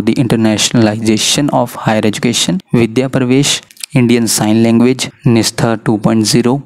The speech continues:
Structured Assessment for Analyzing Learning Levels, in short सफल। तो फ्रेंड्स, काफ़ी इंपॉर्टेंट फुल फॉर्म है सफल,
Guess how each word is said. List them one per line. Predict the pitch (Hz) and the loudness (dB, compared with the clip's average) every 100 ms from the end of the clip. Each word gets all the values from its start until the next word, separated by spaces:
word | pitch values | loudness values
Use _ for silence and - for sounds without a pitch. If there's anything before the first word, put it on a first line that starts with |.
| - - | -10 -8
Structured | - 135 - - 139 - | -2 -4 -4 -2 -2 -2
Assessment | 131 - - 127 123 | -4 -2 -2 0 0
for | - 117 110 | 0 0 0
Analyzing | - 110 107 107 113 120 117 | 0 2 2 2 0 0 2
Learning | 104 107 113 117 | 2 2 2 4
Levels, | 117 117 139 156 - - - - | 2 2 0 -2 -10 -18 -20 -4
in | 123 110 | -2 0
short | - 113 110 - | -2 -2 -2 -4
सफल। | - 113 104 143 151 - | -4 -4 -2 -2 -2 -4
तो | 139 | -6
फ्रेंड्स, | - - 127 131 | -2 0 0 0
काफ़ी | - 110 104 131 | -2 -4 -2 -2
इंपॉर्टेंट | - 117 107 107 101 120 | 0 0 0 -2 -2 -4
फुल | - 120 | -2 -2
फॉर्म | - 117 123 | 0 0 0
है | |
सफल, | 127 117 - 147 | 0 -4 -2 -2